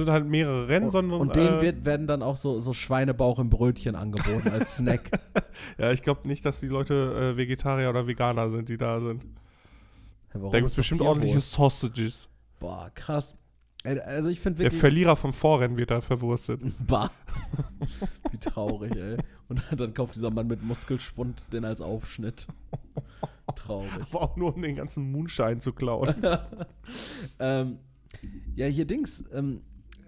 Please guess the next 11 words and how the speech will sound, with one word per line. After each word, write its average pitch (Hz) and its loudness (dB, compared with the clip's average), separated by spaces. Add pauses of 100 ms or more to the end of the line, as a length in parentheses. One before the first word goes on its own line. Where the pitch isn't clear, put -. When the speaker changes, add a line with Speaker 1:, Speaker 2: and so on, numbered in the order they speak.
(120)
Speaker 2:
Hinterwäldler 165 2
ist, - -4
ist 135 -4
nochmal 147 -2
ein 139 -6
gutes 156 -6
Stichwort. 151 -4
Ich - -8
hab 151 -6
nämlich, 139 -2
ähm, 117 -2